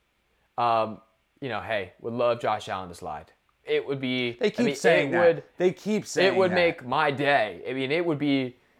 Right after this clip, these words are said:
Speaker 1: the coolest, which is
Speaker 2: Would it
Speaker 1: brings up,
Speaker 2: make his
Speaker 1: is,
Speaker 2: day?
Speaker 1: is Josh Allen not coachable? Is that, he, is he not, that people,
Speaker 2: Yeah, he
Speaker 1: that's a conversation. You could spin zone it.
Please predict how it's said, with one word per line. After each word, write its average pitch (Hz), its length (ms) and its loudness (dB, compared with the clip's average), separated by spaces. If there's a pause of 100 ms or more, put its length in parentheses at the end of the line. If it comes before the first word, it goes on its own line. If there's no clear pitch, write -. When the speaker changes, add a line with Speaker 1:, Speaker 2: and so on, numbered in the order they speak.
(180)
Speaker 1:
the 131 80 -6
coolest, 156 260 -2 (120)
which 151 180 -6
is 139 100 -6
Speaker 2:
Would 311 120 4
it 494 80 12
Speaker 1:
brings 254 100 6
up, 277 80 10
Speaker 2:
make 277 80 2
his 262 120 6
Speaker 1:
is, - 40 -4
Speaker 2:
day? 214 320 12
Speaker 1:
is 214 120 6
Josh 254 280 6
Allen 240 240 4
not 185 180 2
coachable? 220 460 -2 (200)
Is 147 100 -6
that, - 220 2 (600)
he, 117 180 -10 (920)
is 120 120 -8
he 147 80 -4
not, - 140 -6 (1000)
that 104 300 -6
people, 120 200 0
Speaker 2:
Yeah, 113 60 -2
he 113 80 -8 (300)
Speaker 1:
that's 127 180 -2
a 165 40 -10
conversation. 165 520 2
You 156 80 -4
could 175 140 -2
spin 277 460 4
zone 208 360 8
it. 214 200 -2